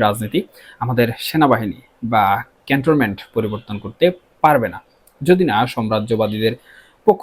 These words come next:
থেকে কোনো সংকেত আসে। কিন্তু আপনারা খেয়াল করেছেন, সাম্প্রতিক নানা রকম ঘটনা প্রবাহে মনে হচ্ছে যেন পরিবর্তনের একটা হাওয়া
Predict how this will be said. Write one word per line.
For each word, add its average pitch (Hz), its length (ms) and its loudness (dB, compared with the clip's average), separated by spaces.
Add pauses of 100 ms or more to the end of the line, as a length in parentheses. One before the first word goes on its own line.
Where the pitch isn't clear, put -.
(140)
থেকে - 200 -8 (500)
কোনো 147 180 4 (560)
সংকেত 135 460 0
আসে। - 160 -10 (1300)
কিন্তু 196 220 6 (640)
আপনারা 180 240 2 (100)
খেয়াল 151 320 2
করেছেন, 104 340 -2 (720)
সাম্প্রতিক 147 480 2 (340)
নানা 123 280 6
রকম 151 220 2 (200)
ঘটনা 135 320 -2 (100)
প্রবাহে 127 360 0 (280)
মনে 160 240 2
হচ্ছে - 320 -2 (240)
যেন 110 120 0 (120)
পরিবর্তনের 127 640 0 (340)
একটা - 280 -2 (280)
হাওয়া 117 240 4